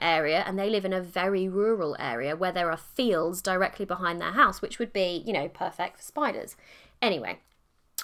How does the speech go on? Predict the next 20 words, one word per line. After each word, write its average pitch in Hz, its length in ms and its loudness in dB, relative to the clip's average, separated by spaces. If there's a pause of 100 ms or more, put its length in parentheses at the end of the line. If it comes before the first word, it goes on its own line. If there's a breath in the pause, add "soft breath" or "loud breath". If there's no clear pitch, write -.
(140)
so 247 320 4 (260)
I 294 420 8
had 247 200 4
some 233 120 -4
B 202 120 -2
W 185 200 0
R 180 120 2
T 151 340 -6
for 170 300 -8
this 170 160 -10
phobia, - 480 -6 (600 loud breath)
and 220 160 4
the 220 160 -2
only 277 240 4
way 359 200 2
I 302 100 6
can 254 180 -4
describe 208 540 0
it - 160 -8
is - 400 -6